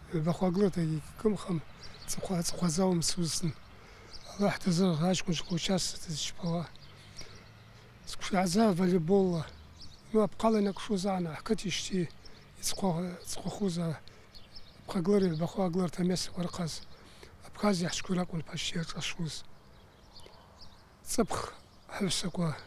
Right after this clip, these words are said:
шестое место биаргыз. Сынчӏва Анвар шыцӏалхуаз далаган. Анарыла Хабези гава, Дара Айду, Черкесск, шестая школа,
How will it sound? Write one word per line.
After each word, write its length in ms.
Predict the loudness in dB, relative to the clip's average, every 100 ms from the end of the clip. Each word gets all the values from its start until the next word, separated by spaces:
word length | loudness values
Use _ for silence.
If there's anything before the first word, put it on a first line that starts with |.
| -18 -20 -18 -12
шестое 460 | -6 -2 0 2 4
место 340 | 4 2 -2 -2
биаргыз. 600 | 0 0 0 -2 -4 -8 -12 -16 -20 -20 -20 -18 -20 -20 -20 -20 -20 -20 -20 -20 -18 -18 -16 -14 -6
Сынчӏва 640 | 0 2 6 6 6 2 -4 -12 -14 -14 -14 -14 -14 -14 -12 -12 -10 -10 -10 -10 -10 -6
Анвар 400 | 2 6 8 6 4 -4 -8 -8 -8 -6 -8 -8 -8 -10 -10 -10 -12 -6 0
шыцӏалхуаз 580 | 2 2 0 -2 -2
далаган. 500 | 2 4 4 0 -4 -4 -10 -12 -10 -10 -8 -6 -6 -6 -6 -6 -6 -4 0 4
Анарыла 520 | 6 8 8 8 4 0 -4 -6 -8 -10 -14 -14 -10 -8 -6 -4 -4 -4 -4 2
Хабези 500 | 4 10 10 8 4
гава, 320 | 4 4 4
Дара 360 | 4 4 6 6
Айду, 340 | 4 4 0
Черкесск, 580 | 0 -2 2 2 2 0
шестая 440 | -4 -2 2 2 2
школа, 380 | 0 0 2